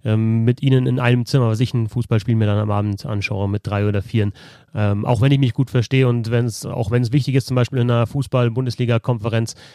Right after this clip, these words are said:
äh, auch eine Chemie zu haben und sich gegenseitig zu mögen oder sich gegenseitig zu kennen und, äh, zu wissen, wie der andere tickt. Und ich rede jetzt von mir, weil ich halt weiß, wie es bei mir ist, aber ich weiß, dass es anderen Leuten deutlich schlechter geht als mir aktuell. Und das ist immer so. Äh, ich glaube, aus der Sicht muss man einfach aktuell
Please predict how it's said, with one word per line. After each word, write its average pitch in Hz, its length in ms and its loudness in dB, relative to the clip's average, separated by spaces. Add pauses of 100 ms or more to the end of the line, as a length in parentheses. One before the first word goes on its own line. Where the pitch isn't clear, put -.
(140)
äh, - 20 -8
auch 131 160 2
eine 117 380 2
Chemie 120 260 -2
zu 113 160 -2
haben 110 200 2
und 107 100 0
sich 104 120 -4
gegenseitig 113 420 0
zu - 100 -4
mögen 110 320 2
oder 110 320 0
sich 113 220 -6
gegenseitig 113 420 -2
zu 113 100 -4
kennen 113 240 -2
und, 104 300 -4
äh, 120 140 -4
zu 113 140 -8
wissen, 110 220 -2
wie 107 60 -2
der 107 100 -4
andere 113 220 -2
tickt. - 240 -2 (340)
Und 127 220 0
ich 147 180 -4
rede 139 120 4
jetzt - 140 -2
von 123 260 0
mir, 127 500 2
weil 131 140 2
ich - 100 -4
halt 120 160 0 (200)
weiß, 120 340 0
wie 135 60 0
es - 80 -4
bei 120 120 0
mir 135 220 4
ist, 131 140 0
aber 117 200 0
ich 104 100 -2
weiß, 113 200 -2
dass 110 140 -2
es - 220 -8
anderen 117 300 2
Leuten 113 280 2
deutlich 107 340 -4
schlechter 117 320 -2
geht 107 200 -2
als 101 340 -6
mir 110 300 0
aktuell. 101 320 -4
Und 101 160 -8
das 113 140 -8
ist 120 140 -8
immer 104 180 -4
so. 101 140 0 (480)
Äh, 104 180 -8 (320)
ich - 140 -4
glaube, 202 180 4
aus 185 140 2
der 190 100 4
Sicht 180 200 4
muss 180 140 4
man 160 120 2
einfach 147 240 0
aktuell 123 640 0